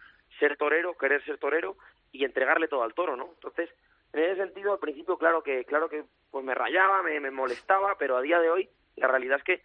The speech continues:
como tengo la tranquilidad de que yo le doy mi vida al toro, de que lo doy todo por mi profesión, que entrego absolutamente todo, pues, oye, quien quiera hablar mal, que lo haga, pero que voy a ser,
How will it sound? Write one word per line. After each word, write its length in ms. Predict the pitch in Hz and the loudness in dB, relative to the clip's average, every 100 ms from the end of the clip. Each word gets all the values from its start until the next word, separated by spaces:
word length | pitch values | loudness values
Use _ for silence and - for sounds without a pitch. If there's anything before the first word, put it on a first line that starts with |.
| - _ _ 135 123 | -20 _ _ -18 -10
como 220 | - 139 139 | -4 0 0
tengo 180 | 196 | 2
la 100 | 214 | 2
tranquilidad 460 | 180 165 165 147 139 | 0 -2 -4 2 4
de 80 | 127 | 4
que 100 | 127 | 0
yo 80 | 131 | 0
le 80 | |
doy 140 | 131 127 | 0 0
mi 100 | 127 | -4
vida 160 | 120 110 | 0 0
al 100 | - | 0
toro, 260 | 143 139 | -4 -2
de 100 | 123 | -2
que 100 | 120 | -2
lo 80 | 120 | 0
doy 140 | 139 | 0
todo 240 | 147 135 131 | -2 -4 -2
por 160 | 120 | -4
mi 60 | 120 | -8
profesión, 480 | 117 110 117 151 156 _ | -16 -18 -4 -2 -2 _
que 80 | - | -6
entrego 240 | 120 139 147 | -2 0 0
absolutamente 640 | 143 139 131 127 123 123 | -2 -2 -2 -2 -8 -4
todo, 300 | 135 156 196 _ - _ _ _ - | -2 -2 -6 _ -20 _ _ _ -4
pues, 280 | 131 123 143 | 2 2 2
oye, 200 | 147 127 | 0 0
quien 140 | 127 | -2
quiera 180 | 123 170 | 2 4
hablar 200 | 139 127 | 4 0
mal, 420 | 143 151 151 - - | 0 0 -2 -4 -10
que 120 | 117 | -6
lo 140 | 113 | -2
haga, 160 | 113 98 - | -2 -4 -12
pero 640 | 113 110 104 101 101 104 101 - - | -8 -6 -6 -8 -8 -8 -10 -14 -10
que 200 | 117 113 | 0 0
voy 160 | 113 131 | 4 2
a 80 | 131 | 2
ser, 160 | - | -4